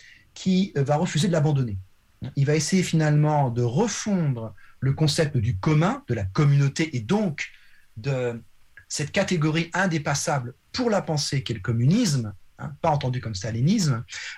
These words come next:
Euh, il va être un de ces, un de ces auteurs qui va essayer de refondre,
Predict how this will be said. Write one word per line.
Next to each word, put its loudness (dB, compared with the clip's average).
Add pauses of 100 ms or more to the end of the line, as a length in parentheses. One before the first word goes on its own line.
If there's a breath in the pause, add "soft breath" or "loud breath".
(120)
Euh, 4 (300 loud breath)
il 4
va 4
être -2
un 2
de 0
ces, 0
un -4
de 0
ces 0
auteurs -2
qui -4
va 0
essayer -2
de 0
refondre, -2